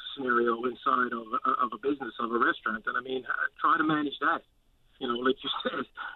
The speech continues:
you know, people are fighting over tables and whatnot, and rightly so, 'cause when you, when you are reliant on what someone is deciding to leave to you kind of at a whim,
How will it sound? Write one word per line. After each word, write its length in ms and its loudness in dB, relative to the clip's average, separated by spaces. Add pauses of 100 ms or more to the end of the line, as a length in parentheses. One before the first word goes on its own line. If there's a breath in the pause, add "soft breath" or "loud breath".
you 80 6
know, 140 4
people 280 2
are 140 2
fighting 260 0
over 220 6
tables 400 4
and 100 2
whatnot, 300 4
and 160 4
rightly 280 2
so, 280 2
'cause 200 4
when 220 8
you, 240 6
when 220 6
you 260 6
are 140 6
reliant 580 2 (180)
on 380 2 (360 soft breath)
what 200 2
someone 300 2
is 100 2
deciding 640 0
to 60 -14
leave 240 0 (100)
to 80 -6
you 340 2 (100)
kind 260 0
of 220 0 (640 soft breath)
at 80 -4
a 60 -4
whim, 480 4